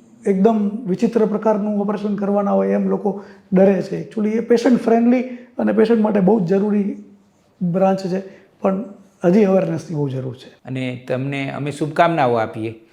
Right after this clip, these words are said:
Speaker 2: કે તમે સારી ભાવનાથી ચિંતનભાઈ આ કામ કરી રહ્યા છો અને સાતત્ય સાથે ધીરજથી, નિસ્બતથી કામ કરી રહ્યા છો, એટલે એનું પરિણામ આવવાનું જ છે. ચિંતનભાઈ સાથે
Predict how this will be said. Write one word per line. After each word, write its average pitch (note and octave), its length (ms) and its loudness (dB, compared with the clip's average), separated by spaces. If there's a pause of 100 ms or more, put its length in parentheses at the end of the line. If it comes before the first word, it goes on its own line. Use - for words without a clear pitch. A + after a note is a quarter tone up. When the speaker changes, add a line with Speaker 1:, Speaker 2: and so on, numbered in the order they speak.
(260)
Speaker 2:
કે C#3+ 100 -2
તમે C#3 220 -2
સારી C#3 320 0
ભાવનાથી C3+ 460 -2
ચિંતનભાઈ B2 480 -4
આ B2 100 0
કામ B2+ 280 -6
કરી C3+ 240 -6
રહ્યા A2+ 260 -2
છો A2+ 420 -12 (300)
અને A#2+ 420 -6
સાતત્ય B2+ 600 -2
સાથે A#2+ 460 -2
ધીરજથી, A#2 800 -2
નિસ્બતથી A2+ 540 -6
કામ A2 240 -8
કરી A#2+ 220 -4
રહ્યા G#2 220 -4
છો, - 180 -14
એટલે - 480 -4
એનું B2+ 160 2
પરિણામ A#2+ 380 2
આવવાનું A2 380 -4
જ - 20 -16
છે. - 380 -12 (600)
ચિંતનભાઈ E3 400 4
સાથે E3+ 680 4